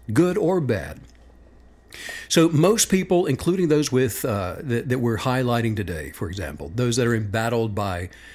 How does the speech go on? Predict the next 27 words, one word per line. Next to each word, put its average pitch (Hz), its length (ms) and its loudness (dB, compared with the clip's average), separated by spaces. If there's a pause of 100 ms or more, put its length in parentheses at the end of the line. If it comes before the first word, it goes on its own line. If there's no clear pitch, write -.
(240)
guilt 247 220 0
trips, - 540 -2 (180)
guilt 214 220 2
trippers, - 680 0 (220)
<laughs> - 220 -4
most 190 400 2
believe 170 320 4
that 160 120 0
they 160 120 2
can 143 140 2
simply 160 460 2 (300)
hope 208 360 2
something 180 400 2
good 160 180 4
will 151 140 4
happen 160 400 0
and 127 140 2
it's 123 120 0
just - 200 0
going 120 160 2
to 113 80 0
show 110 280 0
up. 87 200 -4
No, 117 160 0
nothing 175 400 0
just 147 220 -2
happens - 580 -8